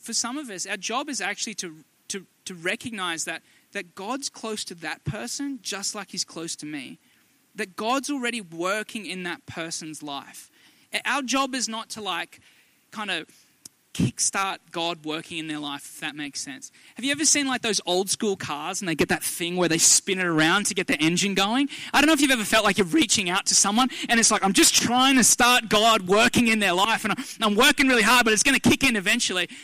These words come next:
That's, that's not our job. Our, our job is to recognize that God's already at work within that person's life. And maybe if I can just look at them and get to know them and understand them and, and maybe find some common ground and, and maybe keep the conversation going,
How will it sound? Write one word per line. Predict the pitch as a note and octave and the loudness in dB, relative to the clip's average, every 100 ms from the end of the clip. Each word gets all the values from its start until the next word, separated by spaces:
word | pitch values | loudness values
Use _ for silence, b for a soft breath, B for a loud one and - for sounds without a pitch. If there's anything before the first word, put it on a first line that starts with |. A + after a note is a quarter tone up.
| G#3+ | -8
That's, | B3 | -4
that's | C4+ E4+ | 0 0
not | F#4 E4 | 0 0
our | A3+ | 0
job. | F3 A#3 B3 G3 | 0 0 0 0
Our, | A3 - | -2 0
our | A3+ | -4
job | G3 C4 D4 | -2 -2 -2
is | C#4 | -4
to | A#3+ | -6
recognize | F#3 G3+ A3+ A#3 A3 F#3+ F3 B B | -4 -6 -6 -8 -2 -2 -4 B B
that | - A#3 | -8 -2
God's | C#4 E4+ F4 | 2 2 2
already | B3+ A3+ D4+ | 2 4 2
at | G#3 | 2
work | G3+ F3+ | 0 2
within | F3 E3+ | -2 -2
that | D#3 D3 | -2 -2
person's | D#3+ D3+ D#3+ D3 | -2 -2 -4 -4
life. | D#3 A#3 C4+ B B | -2 -2 -4 B B
And | B3 | 4
maybe | B3+ D#4 E4 C4+ | 4 4 2 0
if | C4+ | 2
I | C4+ | 2
can | C#4+ | 2
just | B3+ - B B | 0 -4 B B
look | G3 G#3+ C#4 | 0 2 2
at | D#4 | 2
them | D4 D#4 | 2 2
and | B3 | 0
get | B3 | 0
to | - | -2
know | F#3 F3 G#3 | -2 0 2
them | C4+ C#4 | 2 2
and | A3+ | 0
understand | G#3 F#3 E3 - - D3+ F#3 A#3+ | -2 -2 0 0 0 0 0 0
them | C4+ D4 D4+ B B | 0 0 -2 B B
and, | G#3+ G#3+ | -4 -2
and | A3+ G#3 | -2 0
maybe | G#3+ C4 | 2 2
find | C4 C4+ A#3+ | 0 0 0
some | G3 | -2
common | E3+ - G3 E3+ | -6 -8 -6 -6
ground | D3+ D3+ G3+ C#4 C4+ B | -4 -2 0 0 -4 B
and, | - A#3 | -4 -2
and | G#3+ G#3 | -2 0
maybe | A3+ C#4+ C#4+ | 2 2 2
keep | - C4 | 0 -2
the | G3+ | -4
conversation | - G#3 F#3 - F3+ F3+ - E3 | -6 -6 -4 -2 0 0 -2 -6
going, | D3 D3+ G3 C4 | -4 -2 -2 -4